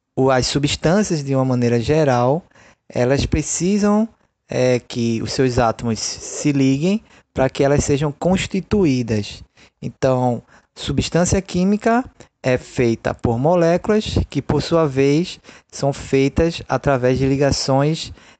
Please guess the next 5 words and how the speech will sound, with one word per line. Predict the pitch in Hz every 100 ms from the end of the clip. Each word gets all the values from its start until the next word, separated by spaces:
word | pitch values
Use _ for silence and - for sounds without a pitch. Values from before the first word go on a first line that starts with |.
| _
de | 135 135
átomos | 135 139 151 143 - -
de | 131 139
mesma | 131 135 151 156 165 165 -
espécie. | - 147 - - 120 117 - - 104